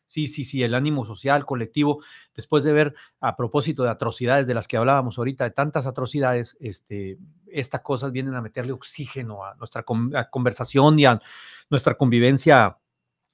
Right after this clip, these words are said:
pública y cotidiana. Oigan, ustedes traen un buen tema y voy a hacer una precisión, qué bueno que me lo hacen ahorita antes de entrar al aire, sobre el monitoreo con perspectiva de género. Yo decía que era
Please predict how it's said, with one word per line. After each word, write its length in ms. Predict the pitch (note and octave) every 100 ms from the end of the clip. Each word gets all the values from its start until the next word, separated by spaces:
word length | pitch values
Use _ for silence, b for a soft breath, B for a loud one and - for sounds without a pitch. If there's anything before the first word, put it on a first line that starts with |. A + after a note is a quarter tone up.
| _
pública 400 | D3+ C#3+ C3+ C3
y 40 |
cotidiana. 600 | A2+ A#2 A#2 G#2+ G#2+ G#2 -
Oigan, 240 | E3+ F3
ustedes 300 | D3 G#3+ A3
traen 180 | A3+ A3
un 80 | G#3+
buen 180 | G#3 F#3+
tema 160 | G3+
y 40 | F#3+
voy 120 | F3
a 40 |
hacer 140 | E3+ E3+
una 180 | E3 D#3+
precisión, 460 | C3+ B2+ C3+ B2+
qué 80 | C3
bueno 240 | B2 C3+
que 80 | B2
me 60 | G2+
lo 60 | A2
hacen 160 | G#2+ A2+
ahorita 240 | G#2 A2
antes 160 | G#2+ G2
de 60 |
entrar 220 | F#2 A2
al 80 | A2+
aire, 240 | B2 A2 - b b b b b _
sobre 520 | - - D#3 F3 F3+ E3+
el 180 | F#3
monitoreo 500 | E3+ D#3 D3 C#3+ F3+
con 140 | F3+ E3
perspectiva 540 | B2+ - A#2+ - E3+
de 100 | F3+
género. 300 | E3+ A#3 G3+
Yo 80 | D3+
decía 280 | D3+ - C3
que 80 | D#3+
era 240 | D#3 E3+